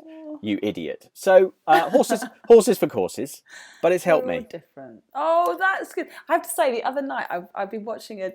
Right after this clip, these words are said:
Speaker 2: a, a police drama, and, uh, do you ever have those nights where you fall asleep straight after watching something? I mean, woe betide, you're watching it in bed, and then you, I mean, the worst is all this,
Speaker 1: Yes.
Speaker 2: all,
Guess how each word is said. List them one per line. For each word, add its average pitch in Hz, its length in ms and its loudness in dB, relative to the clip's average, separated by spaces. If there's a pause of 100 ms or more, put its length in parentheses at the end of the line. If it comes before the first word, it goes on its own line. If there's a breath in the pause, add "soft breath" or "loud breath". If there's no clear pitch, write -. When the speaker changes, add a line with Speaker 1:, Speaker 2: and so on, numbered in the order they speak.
Speaker 2:
a, 190 120 -10 (140)
a - 40 -20
police 214 400 -12
drama, 156 460 -12 (380 soft breath)
and, 196 300 -10 (280)
uh, - 180 -12
do - 60 -16 (100)
you 330 60 -4
ever 339 120 -8
have 349 180 -12
those 320 200 -8
nights 294 300 -10
where 190 80 -6
you 190 160 -10
fall 254 400 -8
asleep 226 460 -8
straight - 500 -4
after 226 340 -10
watching 208 460 -8
something? 156 180 -12
I - 40 -10
mean, 185 160 -8
woe 220 180 2
betide, 190 520 -8 (200)
you're 190 160 -6
watching 185 400 -8
it - 60 -14
in 175 120 -12
bed, 165 240 -6
and - 80 -18
then 156 120 -14
you, 160 120 -12
I - 60 -16
mean, 175 120 -12
the 175 60 -4
worst 185 460 -4
is 190 140 -10
all 208 200 -2
this, - 120 -4
Speaker 1:
Yes. - 120 -6
Speaker 2:
all, 220 140 -2